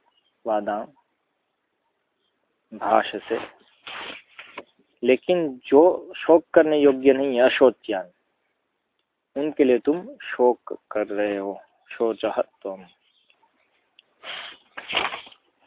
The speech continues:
और कौन शोक करने के लिए कि क्या शोक कर? गत असूना,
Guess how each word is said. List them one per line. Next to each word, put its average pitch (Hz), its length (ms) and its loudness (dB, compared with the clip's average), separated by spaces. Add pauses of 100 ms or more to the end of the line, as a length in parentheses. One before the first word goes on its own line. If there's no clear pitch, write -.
(960)
और - 140 -8
कौन 156 280 2
शोक 170 280 4
करने 156 520 0
के 156 80 4
लिए 147 240 4 (1000)
कि 156 120 8
क्या 160 340 4
शोक 165 260 4
कर? 180 180 4
गत 151 320 4
असूना, 135 680 2